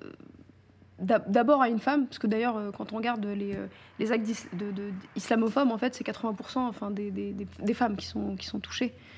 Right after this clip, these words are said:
Euh, donc quand on s'attaque plus à des femmes qu'à des hommes, c'est que déjà on a un gros lâche et qu'on considère qu'une femme, euh, voilà, a moins la possibilité de se, de se, de se défendre, et cetera. Donc il y a quand même une part de, de, de, de sexisme. Donc, euh, voilà, enfin, euh,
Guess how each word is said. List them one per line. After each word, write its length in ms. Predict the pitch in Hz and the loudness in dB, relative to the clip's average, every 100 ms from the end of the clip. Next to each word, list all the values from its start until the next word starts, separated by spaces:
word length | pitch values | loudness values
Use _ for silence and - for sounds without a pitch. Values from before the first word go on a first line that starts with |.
| - - - | -20 -18 -4
Euh, 160 | - 113 | 0 2
donc 160 | 196 233 | 0 -2
quand 180 | - 247 | 0 -2
on 60 | 240 | 0
s'attaque 320 | 254 240 240 | 2 0 0
plus 160 | - 254 | -2 0
à 60 | |
des 100 | 220 | 0
femmes 160 | 240 226 | 0 -2
qu'à 140 | 214 | 0
des 180 | 202 226 | 2 4
hommes, 160 | 269 262 | 4 2
c'est 140 | 226 | 0
que 100 | 220 | -2
déjà 300 | 208 220 233 | 0 0 0
on 100 | 220 | 0
a 40 | |
un 100 | 202 | 0
gros 160 | 208 214 | -2 0
lâche 260 | 233 247 226 | 0 0 -2
et 60 | |
qu'on 280 | - 226 208 | -4 -4 -4
considère 440 | 190 185 196 220 | -6 -8 -6 -6
qu'une 160 | - 202 | -4 -6
femme, 260 | - 226 214 | -2 -2 -2
euh, 140 | 196 190 - - - | -6 -8 -16 -12 -2
voilà, 320 | 214 226 208 | 2 4 4
a 160 | - 214 | 2 2
moins 320 | 220 233 233 | 4 4 2
la 80 | 208 | 0
possibilité 560 | 220 - 202 196 190 | -2 -4 -2 -2 -2
de 60 | 202 | -6
se, 140 | - | -4
de 80 | 196 | -6
se, 120 | - 202 | -6 -6
de 240 | 196 190 - - | -4 -6 -10 -16
se 160 | - 202 | -4 0
défendre, 420 | 202 - 226 202 | 0 0 -2 -2
et 40 | 190 | -4
cetera. 320 | - 226 240 | -2 2 4
Donc 200 | 226 - | 4 2
il 100 | 196 | 2
y 80 | 220 | 4
a 40 | |
quand 120 | 214 | 4
même 180 | 247 247 | 6 6
une 80 | 214 | 4
part 160 | 214 190 | 2 0
de, 220 | 196 190 | 0 0
de, 160 | 196 | 0
de, 260 | 190 190 190 | -2 -2 -2
de 100 | 190 | -4
sexisme. 440 | 185 202 - 220 190 - - - - - | -4 -4 0 0 -2 -10 -20 -20 -10 0
Donc, 200 | 214 254 | 4 4
euh, 40 | 226 | 6
voilà, 220 | 277 277 | 6 6
enfin, 320 | - 214 208 | 2 0 0
euh, 160 | 208 | -2